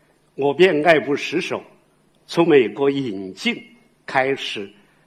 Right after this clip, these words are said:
熟悉了解水虻。随后十五年中，我带领我们的水虻的团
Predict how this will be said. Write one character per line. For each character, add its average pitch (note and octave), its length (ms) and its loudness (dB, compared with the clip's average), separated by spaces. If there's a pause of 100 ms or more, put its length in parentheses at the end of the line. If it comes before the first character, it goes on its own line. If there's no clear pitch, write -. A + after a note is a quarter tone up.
(100)
熟 C3 420 -4
悉 E3+ 320 -6 (200)
了 B2+ 320 -4
解 C3+ 260 -4
水 G2+ 280 -10
虻。 G2+ 220 -10 (720)
随 A#3+ 240 2
后 G#3+ 260 2
十 G#3 220 -4
五 A3+ 180 0
年 D3+ 240 0
中， D#3 260 -4 (640)
我 D#3 140 -2
带 G#3+ 220 4
领 C#3 400 0 (500)
我 C#3+ 140 4
们 D#3 140 6
的 D#3 120 -2
水 A#2 340 -6
虻 A#2 340 -4
的 D#3 140 -6
团 A#2 380 -12